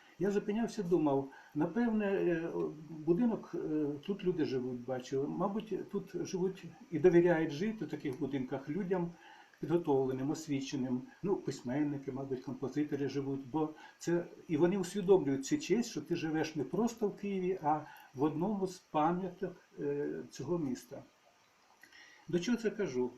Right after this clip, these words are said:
Україна, на моє переконання, належить до таких пам'яток в людській цивілізації. Це цивілізаційна пам'ятка, це культурна пам'ятка. Бо, е, як би там не було, трипільська культура починалася тут.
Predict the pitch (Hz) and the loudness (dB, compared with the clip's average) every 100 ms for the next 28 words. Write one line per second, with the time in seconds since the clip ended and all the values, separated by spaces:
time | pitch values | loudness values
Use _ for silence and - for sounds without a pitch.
0 | - - 165 185 196 220 220 156 135 - | -16 -10 -6 -2 0 2 2 2 0 -6
1 | - 147 - 147 151 156 151 147 - 131 | -10 -10 -6 -2 0 2 0 -4 -6 -6
2 | 135 127 131 - 175 143 170 208 190 190 | -2 -4 -4 -8 -6 -2 0 -2 -2 -4
3 | - - - - 147 160 170 165 202 190 | -6 -20 -20 -20 -10 -6 -4 -4 -4 -6
4 | - - _ _ - 170 156 151 175 - | -12 -20 _ _ -2 0 2 0 -2 -4
5 | - _ _ - _ _ _ - 143 147 | -16 _ _ -20 _ _ _ -12 -8 -2
6 | 151 170 190 175 160 156 156 139 123 - | -2 -2 -6 -6 -4 -2 0 0 -2 -8
7 | - 208 214 - 190 185 170 170 - 151 | -2 -2 0 0 0 0 -2 -6 -4 -4
8 | 135 135 131 135 - 135 190 190 190 170 | -4 -6 -6 -6 -8 -2 -2 0 -4 -4
9 | 170 127 123 135 127 117 - 120 - - | -6 -4 -6 -4 -6 -6 -10 -16 -16 -20
10 | - - - 143 190 185 175 170 - 147 | -20 -20 -8 0 2 2 2 -2 -8 -10
11 | 147 147 190 165 165 170 165 151 185 202 | -4 2 2 2 -2 0 0 2 4 4
12 | 196 - _ _ _ _ _ _ - - | 2 -10 _ _ _ _ _ _ -20 -16
13 | - 151 165 - - - 139 - 135 135 | -4 -2 -2 -4 -4 -2 -2 0 -2 -4
14 | - 135 131 131 123 120 - 147 | -8 -8 -4 -4 -6 -10 -6 -8